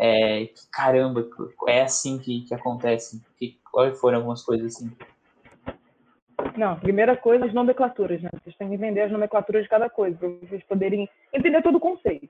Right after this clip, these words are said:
Speaker 2: Então, no início, tipo, um sílabus. Hoje em dia eu olho pro sílabus e falo, "Tá, sílabus."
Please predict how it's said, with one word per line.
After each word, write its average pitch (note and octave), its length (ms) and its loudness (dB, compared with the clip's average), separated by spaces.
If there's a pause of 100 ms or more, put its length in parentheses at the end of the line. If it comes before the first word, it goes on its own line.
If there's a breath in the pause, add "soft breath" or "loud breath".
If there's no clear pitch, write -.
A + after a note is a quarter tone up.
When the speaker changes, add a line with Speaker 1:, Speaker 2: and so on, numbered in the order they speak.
Speaker 2:
Então, F3 240 2
no A#3 100 4
início, B3 460 0
tipo, - 220 -4
um A3+ 140 0
sílabus. F#3 380 4
Hoje G#3+ 140 4
em A3+ 80 2
dia A3 100 4
eu G#3+ 40 8
olho A#3 180 4
pro B3+ 220 -6
sílabus C#4+ 220 -4
e - 20 -20
falo, B3 160 0
"Tá, F3 240 0
sílabus." D#3+ 280 -6